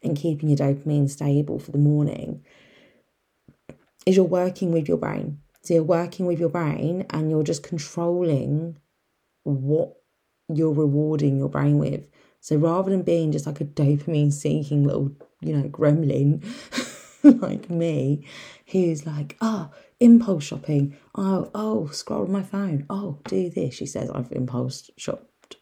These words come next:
quite badly today." <laughs> Um, I ended up, what I bought today? I bought two jumpers. <laughs> My partner just got in from, um,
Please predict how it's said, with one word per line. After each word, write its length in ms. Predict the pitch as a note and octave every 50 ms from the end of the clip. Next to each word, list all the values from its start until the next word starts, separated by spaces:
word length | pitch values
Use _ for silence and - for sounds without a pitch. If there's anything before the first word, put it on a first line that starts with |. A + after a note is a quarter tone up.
| _
quite 220 | - - C#3 C#3 -
badly 340 | C3+ B2 B2+ C3 - C3+ C3
today." 240 | - - - C#3 - - - _ - - - _ _ _ _ _ -
<laughs> 60 | G#4+ B3+ C4 C4 B3 A#3 - G#3 - - -
Um, 580 | E3+ E3 D#3+ D3+ D3 D3 C#3+ D3 D3+ D3 D3 D3
I 120 | - D3+ D#3
ended 160 | E3 C#3+ D3
up, 160 | D3+ C#3 -
what 180 | D#3 F#3+ B3+ -
I 60 | -
bought 320 | G3 E3+ E3+ D#3 - -
today? 280 | - - - - - -
I 60 | -
bought 220 | C#3 E3 D#3+ D3+ C#3+
two 160 | - F3 F#3+
jumpers. 640 | - E3 D3 C#3+ - - - - _ _ - - _ _ _ _ _ _ _ _ _ _ _ _ _ _ - _ _ _ _ _ _ _ -
<laughs> 540 | C5+ C#4 C#4+ C4+ B3+ B3+ B3 A#3+ - -
My 100 | - A#3
partner 340 | A#3 - - A3 A3 - G3
just 240 | F#3 G3 G3+ G#3 G3+
got 160 | - F#3+ -
in 320 | - - F#3 F3+ F#3 F3 F3
from, 320 | - _ F3 D#3 D3+ D3
um, 440 | D3 D3 D3 D3+ D#3 D#3 D3+ D3+